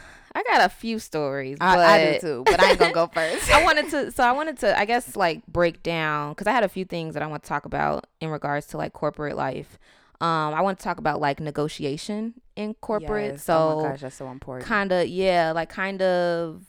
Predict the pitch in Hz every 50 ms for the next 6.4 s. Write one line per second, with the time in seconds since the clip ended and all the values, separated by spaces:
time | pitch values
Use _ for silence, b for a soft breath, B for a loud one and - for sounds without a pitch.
0 | _ _ - - - 269 294 - 254 208 - 180 175 170 170 165 165 156 156 156
1 | 151 - - 156 151 143 143 143 139 139 143 139 139 139 139 139 - - 131 123
2 | - 147 143 - - 143 143 143 135 135 127 - - _ - 156 165 165 - -
3 | - 170 156 151 147 143 - 143 151 156 - - 147 143 139 143 139 139 - -
4 | 139 139 139 139 135 135 135 135 135 143 - - - 160 151 147 147 147 143 147
5 | 143 139 139 139 - 147 143 139 - - 131 - - - - - - 139 139 -
6 | - - - 64 57 - - -